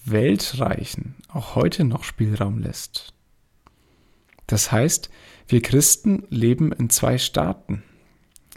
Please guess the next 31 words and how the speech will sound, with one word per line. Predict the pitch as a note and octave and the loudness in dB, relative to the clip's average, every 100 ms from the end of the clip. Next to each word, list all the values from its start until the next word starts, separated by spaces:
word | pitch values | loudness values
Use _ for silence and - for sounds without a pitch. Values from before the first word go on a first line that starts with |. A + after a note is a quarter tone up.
| - _ _ _ | -20 _ _ _
in | - A#2+ | 0 4
der | A2+ G#2 | 4 4
Welt. | G2 - - - - _ _ _ _ _ _ _ | 2 0 -4 -12 -16 _ _ _ _ _ _ _
Und | A2 G2+ | -2 0
da | G2+ | 0
sollen | G#2+ A2 | 2 2
wir | A2+ A2 - - | 2 0 -2 -4
loyal | A#2+ A2 A#2 F3 | 0 2 2 0
sein, | F#3 - - F#2 D#2 - _ _ _ _ _ _ _ | -2 -4 -4 -6 -8 -12 _ _ _ _ _ _ _
bis | B2 - | 0 0
zu | - | 0
einem | - C#3 C#3 | 0 0 0
gewissen | C#3 B2+ - D#3 | 0 0 -2 -4
Punkt, | - A2 A2 - - - _ - | -6 -8 -8 -14 -20 -20 _ -4
weil | G#2+ | 0
wir | A2+ | 2
in | A#2 | 2
einem | - A#2+ | 0 2
anderen | D3 D3+ C3+ | 4 4 2
Staat | - A2+ G#2+ A2 | 2 0 0 -4
noch | G2+ | -4
leben, | G#2 G#2 C3+ A2+ - _ _ - - _ _ - | -2 -2 -4 -6 -12 _ _ -20 -20 _ _ -4
weil | G#2+ | 2
wir | B2 C3+ | 4 2
auch | - | 0
Gott | - E3 - - | 0 0 0 -2
gegenüber | A2 G#2 - G#2 G#2+ F#2+ | 0 0 -4 -4 -2 -2
loyal | G2 G2+ G2+ F#2+ G2 | 0 0 0 0 -2
sein, | - F#2 F#2+ G2 | -2 -4 -6 -2
ihm | C#3 D3+ | 2 4
gehorsam, | A#2+ G2+ G2 - G2 F#2+ B2+ | 4 2 0 -2 -2 -6 -8